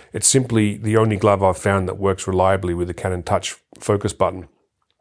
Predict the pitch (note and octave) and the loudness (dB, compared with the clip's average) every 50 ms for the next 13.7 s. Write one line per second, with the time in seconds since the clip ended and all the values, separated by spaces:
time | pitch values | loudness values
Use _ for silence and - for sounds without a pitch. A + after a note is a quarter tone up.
0 | - - - - - - - A#2+ A2 G#2+ G#2+ G#2 G2+ - - - - - - - | -12 -12 -10 -8 -6 -2 2 2 4 4 4 2 0 -4 -12 -20 -20 -20 -20 -20
1 | - - _ _ _ _ _ _ _ _ _ _ _ _ _ - A#2 A#2+ B2 B2 | -20 -20 _ _ _ _ _ _ _ _ _ _ _ _ _ 2 4 4 4 4
2 | A#2+ A#2+ B2+ B2+ B2+ B2 B2+ C3+ C3+ - - - A#2 F#2+ G#2 G2 F#2 E2+ G#2 A2 | 2 -2 -2 0 2 2 2 2 0 -2 0 0 0 2 2 0 0 0 0 2
3 | A2 A2 A2+ A2 A2 - - - - - - - G#2+ G2 G#2 G#2 A2 G2+ G2 F#2 | 4 4 4 4 2 -2 -4 -4 -4 -2 -2 -2 -2 -4 -2 0 0 0 0 0
4 | G2+ A2 - - G2+ - - G2 - - - - G#2+ G#2 G2+ G#2+ F2+ - - G#2+ | -2 -4 -4 -6 -8 -10 -10 -12 -12 -4 0 0 0 0 0 -4 -6 -2 -2 -2
5 | F#2+ - - G2 F2+ - - - C3 B2 A#2+ A#2 A#2 A2 A2+ - - - - - | -2 -2 -4 -8 -8 -4 -2 0 2 4 4 4 4 2 0 -6 -16 -20 -20 -20
6 | _ - A#2 G#2 G2 G2 G2 F#2+ F#2+ F#2+ - A2 F#2+ F2+ A2 G#2+ G2+ G#2 F#2+ - | _ -4 -2 0 2 2 2 2 2 0 -2 -4 -2 0 0 0 0 0 -2 -4
7 | - - - - B2+ A#2 - - A#2+ G#2 - - - - A#2+ A#2+ A2+ G#2+ G#2+ - | -6 -4 -2 0 0 0 0 0 -2 -2 -2 -2 -2 -2 -2 -2 -4 -6 -8 -4
8 | - A2+ A2 G#2 G2+ G2 F#2+ F#2+ F#2+ F#2+ - - - - G#2+ G2+ G#2 G2 F#2+ F#2+ | 0 0 2 2 2 2 0 0 -2 -4 -6 -10 -10 -10 -8 -6 -6 -4 -4 -6
9 | F#2 G2+ - - - A2+ - - - A2 G#2+ G#2 G#2 - G#2 G2+ F#2+ F2 - - | -8 -10 -6 -4 -2 -2 0 0 2 2 2 2 0 0 -2 -4 -6 -8 -2 0
10 | - G#2 G#2 G#2 G2 F#2+ F2+ F2 - - A#2 A2+ A2+ - B2+ B2 A#2+ A#2+ A2+ A#2 | 0 2 2 0 -2 -6 -8 -10 -2 0 2 2 2 2 0 0 2 2 0 -2
11 | - _ _ _ _ _ _ _ _ _ _ _ - - - - A#2 A#2 A#2 - | -4 _ _ _ _ _ _ _ _ _ _ _ -12 -8 -4 0 2 2 2 0
12 | - G#2+ G#2 G2+ G2 F#2+ F#2 F#2+ - - - - - _ _ - G2 G2+ G2+ G2+ | 0 -4 -2 -2 0 -2 -2 -4 -10 -16 -16 -20 -20 _ _ -6 -4 -2 0 0
13 | G2 F2+ F#2 F#2+ F#2+ F#2 F#2+ G2+ G2+ G2+ F#2+ F2+ - | -2 -2 -2 -2 -2 -2 -2 0 0 0 0 0 -4